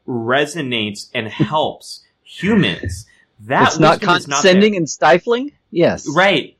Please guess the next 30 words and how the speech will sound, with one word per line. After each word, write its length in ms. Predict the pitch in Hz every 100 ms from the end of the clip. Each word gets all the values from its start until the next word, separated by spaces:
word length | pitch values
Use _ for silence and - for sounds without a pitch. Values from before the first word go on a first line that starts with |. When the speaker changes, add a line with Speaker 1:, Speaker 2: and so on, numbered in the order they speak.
| -
Speaker 1:
right. 360 | 185 175 - -
Like, 180 | -
Speaker 2:
Yeah, 40 | 175
Speaker 1:
they 120 | 175
don't, 220 | 208 214
Speaker 2:
yeah. 80 | 123 - _ _ _ _ _ - 113
Speaker 1:
that 300 | 180 269 285
they 120 | 214
don't 280 | 170 170 165
have. 500 | - 180 165 98 - _ _ -
And 440 | 170 170 160 156 _ -
we 260 | 147 175 196
see 760 | - - 214 233 240 214 190
with 400 | 165 175 185 -
humans, 460 | 277 349 254 170 180
there 160 | 170
isn't 260 | 170 185 151
a 80 | 127
massive 480 | 143 147 - 123
conflict 640 | - 175 214 220 - 110 -
that 160 | 107
occurs, 540 | 104 - 110 101 98 - - -
but 160 | - 143
their 200 | 220 254
style 880 | - - 190 233 254 151 117 113 -
of 220 | 135 135 127
interacting 800 | 156 156 143 156 185 - 120 117
and 100 | 113
sharing 540 | 107 - 147 147 151 139
information 840 | 131 127 117 156 160 127 107 104